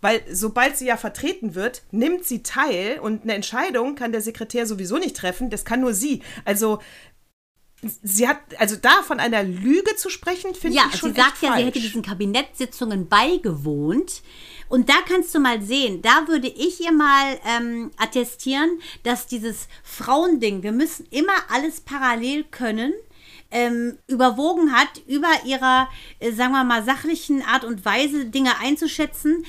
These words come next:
Speaker 2: weil sie hat ja aus einer null, äh, finde ich, äh, kontrovers zu besprechenden Sache einfach einen Staatsakt gemacht. Denn sie ist im Urlaub, sie hat Vertretung, ähm, da hätte sie gar nicht lügen müssen. Das ist ein bisschen wie die Baerbock.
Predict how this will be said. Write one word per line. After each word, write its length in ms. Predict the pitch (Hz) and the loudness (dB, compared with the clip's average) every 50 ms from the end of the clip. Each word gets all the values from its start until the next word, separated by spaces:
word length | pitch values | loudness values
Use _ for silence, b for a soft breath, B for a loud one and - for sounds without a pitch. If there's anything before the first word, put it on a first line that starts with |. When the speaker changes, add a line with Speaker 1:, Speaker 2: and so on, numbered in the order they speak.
| B B B | B B B
Speaker 2:
weil 180 | 240 247 254 | 0 0 0
sie 160 | 220 240 247 247 | 0 0 0 0
hat 160 | 311 311 - | 0 0 0
ja 160 | 320 254 - | -2 -2 0
aus 240 | 226 233 220 - 233 | -2 -6 -6 -4 -4
einer 340 | 226 220 208 208 202 196 B B B B B | -2 0 0 0 0 -2 B B B B B
null, 260 | B 226 240 285 359 453 453 392 339 285 220 - 208 | B 4 6 6 6 6 4 2 0 -2 -2 -4 -2
äh, 260 | 240 240 240 233 220 | -2 0 0 -2 -2
finde 280 | - - 254 247 240 - | -4 -2 -2 -2 -2 -4
ich, 400 | 202 233 - - - - - B B B B B B | -6 -8 -8 -8 -12 -14 -16 B B B B B B
äh, 160 | - 202 220 208 208 214 196 | -12 -12 -12 -10 -12 -12 -8
kontrovers 800 | - 240 262 254 - - 214 190 226 254 285 330 330 - - - | -4 -2 -2 -2 -2 -4 -6 -2 0 2 2 2 0 -2 -10 -10
zu 140 | - 240 | -8 -6
besprechenden 680 | 220 240 - - - - 311 311 - - 262 240 220 202 | -6 -6 -6 -6 -4 -2 -2 -2 -2 -2 -4 -2 -2 -2
Sache 480 | 185 247 277 269 - 277 247 262 285 - B B B B | 0 0 0 0 0 -2 0 0 -2 -4 B B B B
einfach 240 | - 262 254 - 254 | -2 -2 0 0 -2
einen 80 | 247 | -2
Staatsakt 680 | - - - - 339 370 359 370 - - 180 - - - | -2 -2 2 4 4 4 2 0 -8 -14 -14 -14 -12 -8
gemacht. 340 | - 175 160 156 - - - - - B B B B B B | -6 -6 -6 -6 -6 -10 -18 -20 -20 B B B B B B
Denn 400 | - 240 247 247 226 190 170 - B B | 2 2 4 4 2 0 -2 -6 B B
sie 200 | - 240 262 254 330 | -8 -6 -2 0 0
ist 160 | 330 - 453 | 0 0 -2
im 100 | 427 359 | -2 0
Urlaub, 340 | 269 269 269 269 269 262 262 | 0 2 4 4 4 2 2
sie 140 | - 240 220 | -2 -2 2
hat 180 | 226 311 330 - | 2 2 2 0
Vertretung, 800 | - 370 359 - - 294 277 262 - 262 247 247 247 247 254 - B B B B B | -4 -6 -6 -4 -4 -4 -4 -2 -2 -2 -2 -2 -2 -4 -6 -8 B B B B B
ähm, 360 | - 226 240 233 240 233 220 | -2 0 2 2 2 0 0
da 80 | 247 233 | 0 0
hätte 240 | 254 294 - 359 254 | 0 2 0 0 0
sie 100 | 262 240 | 0 0
gar 100 | 247 240 | 0 0
nicht 140 | 226 180 | 0 0
lügen 220 | - 302 359 359 294 | 0 2 2 4 2
müssen. 160 | 247 - 247 | 2 0 -2
Das 100 | 233 226 | -4 -2
ist 80 | 240 247 | 0 0
ein 80 | 254 | 2
bisschen 260 | 277 320 - 403 359 | 2 2 0 0 0
wie 60 | 302 277 | 2 2
die 80 | 254 214 | 2 2
Baerbock. 520 | 175 196 190 220 226 359 415 440 - | 2 2 2 2 2 2 0 -2 -4